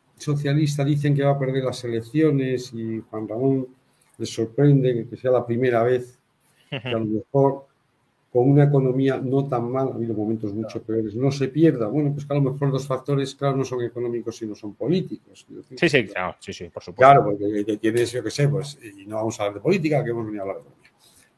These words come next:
Speaker 1: Pero los apunto, ¿no? Oye, el problema de Cataluña, el problema de, de los pactos con los etarras, eh, no sé,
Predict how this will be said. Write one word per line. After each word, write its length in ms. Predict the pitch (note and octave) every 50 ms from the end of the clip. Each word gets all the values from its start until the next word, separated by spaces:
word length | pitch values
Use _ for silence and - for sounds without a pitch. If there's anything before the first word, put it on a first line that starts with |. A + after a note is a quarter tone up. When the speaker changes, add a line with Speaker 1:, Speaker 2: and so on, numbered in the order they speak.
| _ -
Speaker 1:
Pero 240 | G#2 G2 G2 G2
los 220 | G2+ G#2 G2+ - -
apunto, 340 | - - C#3+ C#3+ C#3+ C#3+ -
¿no? 80 | - -
Oye, 160 | - G3+ D#3 -
el 160 | - B2 A2+
problema 320 | - B2 C#3 F3 G#3 G3+
de 80 | F#3+ E3+
Cataluña, 520 | D3+ C#3+ - C#3+ F#3 F3 D3+ - - - -
el 600 | B2 B2 B2 A#2+ A#2+ A#2+ B2 B2 B2 B2 B2 B2 B2
problema 360 | - B2 D3 E3+ F#3 G3 G3 F#3+ F#3
de, 460 | E3 E3 D#3+ D3+ D3+ D3 C#3+ C#3+ C#3
de 180 | C#3 C3+ C3+ C3
los 260 | C3 B2 B2 A#2+ -
pactos 340 | _ - E3+ E3+ - E3 C#3+
con 120 | - C#3+ C3+
los 100 | A#2 -
etarras, 640 | A#2 - F3+ F3+ D3+ B2+ A2 G#2+ G#2+ G#2 _ _ _ _ _ _ _ _ _ _ _ _ _ -
eh, 80 | C#3+ - - -
no 80 | D#3 D3
sé, 180 | C3+ - -